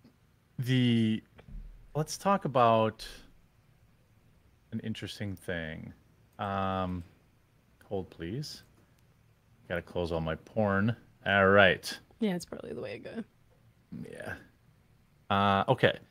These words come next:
Speaker 1: So, A I and whores. It's an interesting topic. I'm actually having Amaranth on my channel in a couple weeks. I'm gonna talk to her
Speaker 2: Yeah,
Speaker 1: about
Speaker 2: you
Speaker 1: this.
Speaker 2: said that. That's, that's, that's cool.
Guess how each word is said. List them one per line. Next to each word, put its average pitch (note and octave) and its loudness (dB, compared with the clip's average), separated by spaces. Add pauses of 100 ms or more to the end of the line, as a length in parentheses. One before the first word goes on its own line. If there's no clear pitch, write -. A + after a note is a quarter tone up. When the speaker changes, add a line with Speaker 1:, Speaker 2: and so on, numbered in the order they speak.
(440)
Speaker 1:
So, - 2 (600)
A C#3+ 8
I D#2+ 4 (300)
and G2+ 4
whores. E2 2 (680)
It's B2 2
an C#3+ 0
interesting C#3 6
topic. A2 4
I'm A2 4
actually B2+ 6
having G2+ 6
Amaranth F2 0
on F2+ 4
my F2 -2
channel F2+ -4
in F#2 -4
a F2+ -6 (180)
couple F#2+ 0
weeks. F2 -4
I'm F2+ -4
gonna F2 -2
talk - -4
to C4 2
her C4+ 6
Speaker 2:
Yeah, D#4 8
Speaker 1:
about G4+ 6
Speaker 2:
you F#4 8
Speaker 1:
this. - -2
Speaker 2:
said C4 2
that. A3 2
That's, G3+ -8
that's, - -6
that's A3 -8
cool. B3+ -4